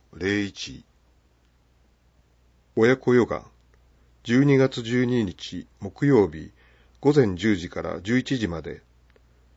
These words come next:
打越保育園遊戯室にて。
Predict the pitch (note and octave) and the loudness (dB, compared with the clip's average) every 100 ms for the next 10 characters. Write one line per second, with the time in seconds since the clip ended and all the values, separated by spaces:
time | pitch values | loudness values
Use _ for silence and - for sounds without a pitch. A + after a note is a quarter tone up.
0 | _ _ - G#2+ - - - D3+ D#3 D3+ | _ _ -12 -12 -4 -2 0 2 2 2
1 | A#2+ E2+ E2 - A#2+ B2+ B2 - - F#2 | 0 0 -4 -6 -2 0 0 -4 -10 -12
2 | F2 - E2 | -12 -14 -20